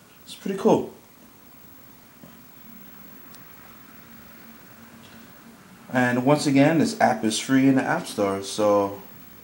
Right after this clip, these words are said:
if you're into reggae music, R and B, but I, it's mostly reggae music,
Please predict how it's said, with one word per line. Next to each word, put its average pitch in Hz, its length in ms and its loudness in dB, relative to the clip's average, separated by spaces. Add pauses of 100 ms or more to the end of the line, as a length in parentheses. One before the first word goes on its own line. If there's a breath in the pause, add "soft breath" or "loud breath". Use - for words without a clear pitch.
(160)
if - 140 -16
you're 131 160 4
into 131 200 2
reggae 120 640 2
music, 127 360 2
R 117 180 2
and 113 120 2
B, 117 260 0
but 107 260 -2
I, 104 340 -2
it's 110 200 -4
mostly 123 340 0
reggae 113 340 2
music, 120 400 0